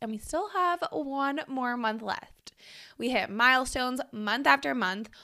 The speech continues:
all while feeling super aligned, growing our team, calling in high-level, elevated clients, building connections with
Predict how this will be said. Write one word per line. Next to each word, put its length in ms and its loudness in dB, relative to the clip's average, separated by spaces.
all 240 8
while 160 4
feeling 360 -2
super 520 0
aligned, 600 4
growing 320 0
our 140 2
team, 500 -6
calling 380 0
in 240 2
high-level, 920 4
elevated 640 -2
clients, 580 0
building 400 2
connections 680 0
with 120 -4